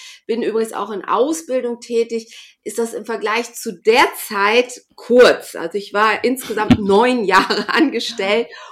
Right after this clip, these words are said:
und ich bin zweiundzwanzig Jahre selbstständig und, ähm,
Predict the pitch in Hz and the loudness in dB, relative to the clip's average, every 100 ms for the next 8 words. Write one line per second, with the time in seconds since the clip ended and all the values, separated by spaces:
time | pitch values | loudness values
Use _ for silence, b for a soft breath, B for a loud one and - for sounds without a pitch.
0 | 190 226 220 226 - 220 214 - - - | -2 -2 -2 -4 2 2 2 -8 -4 2
1 | 208 247 202 - 185 196 190 196 190 190 | 4 4 -2 -6 -6 -4 -6 -6 -2 -2
2 | 190 190 185 208 208 - 196 185 190 185 | -2 -4 -4 -4 -4 -8 -6 -6 -2 0
3 | 185 190 - 170 175 175 170 - 170 170 | 0 -2 -8 -10 -8 -10 -12 -14 -12 -10
4 | 180 | -12